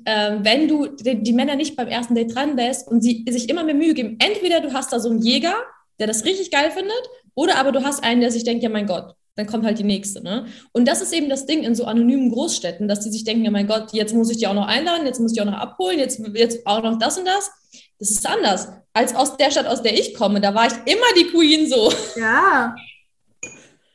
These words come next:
Speaker 1: Ja, es ist
Speaker 2: Ich find, ich find es mega spannend, dass du das sagst, weil ich mir immer so, ich weiß nicht, aus meiner Perspektive ist es so, es ist so richtig schwierig, manchmal zu verstehen, dass, dass, dass Männer irgendwie sagen können, so, „Ja,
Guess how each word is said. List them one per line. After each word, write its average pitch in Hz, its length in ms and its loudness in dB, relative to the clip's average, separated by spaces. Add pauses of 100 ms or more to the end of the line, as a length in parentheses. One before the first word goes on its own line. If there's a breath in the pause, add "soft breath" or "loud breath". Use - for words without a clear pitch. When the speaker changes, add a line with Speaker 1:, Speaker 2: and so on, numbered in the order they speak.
(200)
Speaker 1:
Ja, 254 120 -8
es 262 100 -8
ist - 300 -14
Speaker 2:
Ich 269 120 -2
find, 330 340 -2
ich 269 100 -12
find 311 180 -4
es 294 140 -10
mega 294 260 -2
spannend, 294 380 2
dass 277 160 -6
du 240 80 -8
das 214 140 -10
sagst, 302 340 -2
weil 226 180 -2
ich - 80 -12
mir 233 200 -4
immer 247 240 -6
so, 226 320 -6 (460 loud breath)
ich - 120 -14
weiß 381 260 2
nicht, 320 120 -6
aus 262 120 -8
meiner 392 200 -4
Perspektive 285 640 -8
ist 302 180 -12
es - 140 -18
so, 247 500 0 (180)
es - 160 -12
ist 269 100 -10
so 285 100 -4
richtig 294 360 -8
schwierig, 381 680 -2
manchmal 269 360 -2
zu 240 140 -16
verstehen, 302 720 -6 (500 loud breath)
dass, 247 440 0 (120)
dass, 269 360 -4
dass 254 220 -6
Männer 269 480 0
irgendwie 277 260 -2
sagen 247 280 -2
können, 262 180 -6
so, 254 100 -6
„Ja, 320 380 6